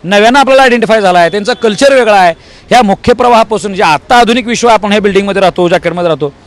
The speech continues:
ह्याच्यापासून ते लांब आहेत. अशा लोकांना पन्नास टक्क्याच्या वर आरक्षण देण्याची सुद्धा सुविधा आहे, पंधरा चार आणि सोळा चार नुसार, इंदिरा साहनी के-, केप घातलेली असताना सुद्धा.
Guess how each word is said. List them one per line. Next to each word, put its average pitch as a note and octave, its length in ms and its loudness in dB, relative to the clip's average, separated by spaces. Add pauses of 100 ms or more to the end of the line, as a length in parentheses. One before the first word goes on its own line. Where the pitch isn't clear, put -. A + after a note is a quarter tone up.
(220)
ह्याच्यापासून G3+ 560 -6
ते E3 140 -6
लांब G3+ 240 2
आहेत. F#3+ 180 2 (400)
अशा A#3 260 0
लोकांना G#3+ 380 0
पन्नास G3 400 -4
टक्क्याच्या G3+ 280 -6
वर F#3+ 120 -2
आरक्षण F#3 340 -2
देण्याची D#3+ 420 -8
सुद्धा D#3+ 220 -4
सुविधा D#3 300 -2
आहे, F3+ 280 4 (680)
पंधरा F#3 240 0
चार F#3+ 180 -4
आणि G3 140 -2
सोळा F3+ 200 0
चार F3 160 -2
नुसार, F3 320 0 (360)
इंदिरा F3+ 200 -2
साहनी F#3 320 -2
के-, D#3+ 240 -14
केप F#3+ 160 -2
घातलेली F3+ 280 -2
असताना F3 240 -4
सुद्धा. E3+ 220 0